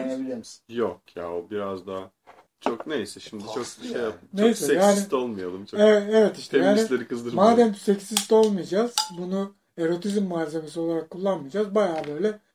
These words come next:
Speaker 4: kaslı maslı vurduğunu oturtan bir kadın olacak. Hatta böyle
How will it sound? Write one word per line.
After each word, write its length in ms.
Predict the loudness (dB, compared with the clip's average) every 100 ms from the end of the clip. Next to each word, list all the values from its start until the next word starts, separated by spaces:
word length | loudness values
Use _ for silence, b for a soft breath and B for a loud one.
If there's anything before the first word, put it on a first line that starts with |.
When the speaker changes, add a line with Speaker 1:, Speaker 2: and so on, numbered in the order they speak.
| _
Speaker 4:
kaslı 400 | 0 0 2 -4
maslı 340 | -4 -8 -10
vurduğunu 480 | -6 -4 -4 -4 -4
oturtan 580 | -6 -6 -12 -2 0 0
bir 120 | -4
kadın 320 | -10 -10 -12
olacak. 460 | -12 -12 -12 -12 _ -14 -6
Hatta 380 | -4 0 2 2
böyle 400 | 2 0 -2 -4